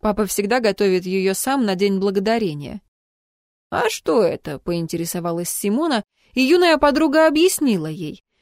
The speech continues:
«А мне нравится идея устроить праздник в благодарность за щедрые дары, что посылает нам жизнь. Это так трогательно».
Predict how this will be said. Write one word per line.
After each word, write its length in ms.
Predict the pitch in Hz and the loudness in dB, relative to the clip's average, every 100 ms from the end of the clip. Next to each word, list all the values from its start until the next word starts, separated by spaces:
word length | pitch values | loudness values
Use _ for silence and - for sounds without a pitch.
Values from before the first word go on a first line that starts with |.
| - | -4
«А 120 | 285 | 0
мне 260 | 294 269 302 | 0 2 2
нравится 840 | 320 302 226 208 220 - 247 247 | 2 2 4 2 0 0 -2 -2
идея 400 | 214 240 233 226 | 2 2 4 2
устроить 640 | 226 - 226 220 214 - | 2 -2 -2 0 0 -2
праздник 500 | 208 214 208 208 196 | -2 0 0 0 -2
в 100 | 196 | -2
благодарность 880 | 190 214 202 208 214 196 196 196 190 | 0 2 2 2 2 2 0 -4 -2
за 140 | 202 | -2
щедрые 600 | 208 - 208 185 202 208 | 0 0 -2 0 2 2
дары, 380 | 190 208 202 330 | 2 2 2 2
что 280 | 359 - 214 | 0 -2 -2
посылает 640 | 220 220 247 233 190 196 - | -2 -2 -2 0 0 -2 -2
нам 300 | 220 320 277 | -4 -4 -4
жизнь. 420 | 247 127 95 202 - _ _ - | -4 -4 -8 -14 -18 _ _ -6
Это 320 | 170 - 151 | -4 -2 -2
так 280 | 151 156 - | -2 -4 -6
трогательно». 840 | 160 143 175 226 - 170 107 220 | -6 -4 -4 -6 -6 -6 -8 -14